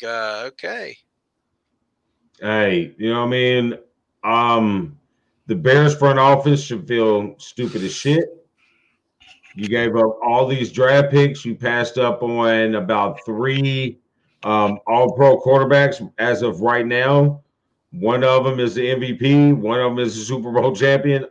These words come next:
Speaker 2: All quarterbacks you had an opportunity to get. You moved up for a guy that no one had faith in,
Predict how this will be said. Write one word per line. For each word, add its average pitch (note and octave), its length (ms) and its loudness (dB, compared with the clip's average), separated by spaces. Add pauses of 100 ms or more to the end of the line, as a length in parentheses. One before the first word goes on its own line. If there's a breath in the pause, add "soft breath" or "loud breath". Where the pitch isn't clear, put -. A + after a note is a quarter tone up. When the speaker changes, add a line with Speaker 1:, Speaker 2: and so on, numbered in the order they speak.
Speaker 2:
All C3 340 2
quarterbacks C3 540 0
you B2+ 100 -2
had A#2+ 80 2
an A2+ 80 -4
opportunity B2+ 720 -6
to A2 100 -10
get. D3+ 420 -2 (760)
You A2 160 -2
moved C3 320 2
up C3 320 4
for B2 140 2
a G#2+ 80 -2
guy B2+ 280 4
that G#2 200 0
no B2 260 4
one C#3+ 600 4
had G#2 360 -4
faith D3 340 2
in, C#3+ 420 2